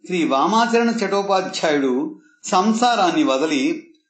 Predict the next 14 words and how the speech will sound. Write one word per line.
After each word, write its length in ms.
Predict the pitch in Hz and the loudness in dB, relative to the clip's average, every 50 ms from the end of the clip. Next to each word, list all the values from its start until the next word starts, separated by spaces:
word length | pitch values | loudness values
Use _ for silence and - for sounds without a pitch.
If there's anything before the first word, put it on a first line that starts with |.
| _ _ | _ _
సదానంద 560 | - - 170 175 196 214 233 240 247 240 233 | -4 0 0 2 4 2 4 2 2 2 2
బ్రహ్మచారి 800 | 240 196 202 202 196 185 180 185 185 196 180 185 185 190 202 - | 0 0 0 0 0 0 0 0 2 2 2 2 2 -2 -4 -2
అని 340 | 170 170 165 160 165 196 208 | -2 0 0 0 0 -2 -4
తనకు 540 | - - - - - 175 156 156 156 147 | -6 -12 -14 -6 -2 -2 0 0 0 0
పేరు 260 | 127 - 147 156 180 214 | -2 -4 -2 -2 -2 0
పెట్టుకున్నాడు. 680 | 214 190 - - - 139 127 120 113 113 110 110 110 - - _ _ _ _ _ _ _ _ _ _ _ _ _ _ _ _ _ _ _ - | -2 -2 -4 -4 -6 -4 -4 -2 -4 -4 -4 -6 -8 -10 -16 _ _ _ _ _ _ _ _ _ _ _ _ _ _ _ _ _ _ _ -4
కాని 240 | - 156 156 156 151 | -2 0 2 2 0
హరప్రభువు 1040 | 147 139 143 156 156 151 147 - 220 226 - 175 202 202 190 185 190 208 220 214 - | 0 0 -2 -2 -4 -4 -2 0 -2 0 0 0 -2 0 0 0 0 0 -2 -4 -2
ఆయనను 440 | - 165 156 156 151 156 156 139 127 | -2 0 0 2 2 2 2 2 2
ఆకర్షించి 1000 | 135 160 165 - 226 220 - - 208 175 - - 165 135 139 165 165 - - - _ _ _ _ _ - | 0 -2 0 -2 -4 -4 -2 -4 -4 -4 -4 -4 -4 -2 -2 -4 -6 -8 -14 -20 _ _ _ _ _ -18
జుట్టుపట్టి 720 | 147 127 - 185 185 185 - - 277 262 - - - 190 185 | -12 -6 -6 -6 -6 -4 -4 -2 -2 0 0 -2 -2 -4 -2
మరలా 320 | 180 165 147 135 139 139 135 | -2 0 0 0 0 0 0
గృహస్థుగా 800 | 131 117 110 131 135 127 170 175 - - - 220 233 226 - - 143 | 0 -2 -2 -4 -2 -2 -2 -4 -6 -6 -4 -2 -2 -2 -2 -2 -4
చేసివేశాడు. 720 | 123 123 - - 135 120 113 104 - 123 104 101 101 104 | -6 -6 -6 -8 -8 -8 -8 -8 -8 -10 -12 -12 -14 -16